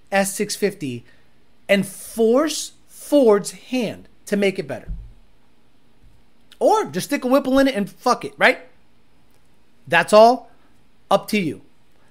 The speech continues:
Maybe the show isn't that influential, but I'd like to think that I could put the se-, I can put that seed into thought process in your brain to make you go, "You're right, Alex. At the end of the day,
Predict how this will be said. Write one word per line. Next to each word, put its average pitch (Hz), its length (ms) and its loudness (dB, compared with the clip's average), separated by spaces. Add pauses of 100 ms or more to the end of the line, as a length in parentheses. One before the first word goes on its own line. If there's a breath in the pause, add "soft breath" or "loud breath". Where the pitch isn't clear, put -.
(140)
Maybe 180 320 0
the 208 120 -2
show 214 260 4
isn't 190 220 2
that 165 180 4
influential, 233 540 0
but 208 160 2
I'd 202 80 2
like 262 160 0
to 269 80 0
think 254 240 -4
that 240 200 -2
I 208 100 2
could 208 200 -4
put 254 180 -4
the 226 60 -8
se-, - 320 -6
I 220 80 2
can 196 220 -2
put 285 240 -2
that 262 200 2
seed 214 480 0 (400 soft breath)
into 240 200 4
thought 247 320 0
process 202 460 2
in 240 220 2
your 311 100 2
brain 262 400 2
to 226 100 -4
make 226 180 0
you 226 80 -8
go, 214 140 4
"You're 214 200 0
right, 220 380 2
Alex. 190 380 2 (180 soft breath)
At 196 160 0
the 220 80 0
end 240 80 6
of 262 60 2
the 233 80 -6
day, 240 180 2